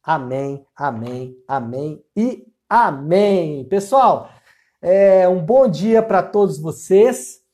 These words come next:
É, que Deus abençoe aí a nossa segunda-feira, a nossa semana. Chavezinha pra essa semana. Oração. Vamos orar mais, sozinhos e em conjunto,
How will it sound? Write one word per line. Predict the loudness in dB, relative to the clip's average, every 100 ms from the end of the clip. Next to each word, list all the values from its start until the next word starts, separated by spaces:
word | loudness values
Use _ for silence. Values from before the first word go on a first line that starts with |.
| _ _ _ 0
É, | 0
que | 0 -6
Deus | 2 4 4 2
abençoe | 2 2 2 2 4 6
aí | 4 2 -2 -4
a | -4 0
nossa | 0 0
segunda-feira, | -6 -6 -2 -2 -2 2 2 2
a |
nossa | 0 -2 -4
semana. | -2 -2 0 0 0 -2 -8 _ _ _ _
Chavezinha | -4 0 2 2 -2 -4 -4 -2 2 0 0 -14 _ _
pra | 2 2
essa | 0 -4
semana. | -2 -2 -2 -4 -6 -10 -18 _ 2
Oração. | 4 4 0 -6 -6 -8 -4
Vamos | 0 2 2
orar | 0 2 0 -2 -10 _
mais, | -4 0 0 -2 -8 -20 _ _
sozinhos | -6 2 2 2 -2 0 0 0 -6 _
e | -4
em | -4 -2
conjunto, | 0 0 0 0 -2 -8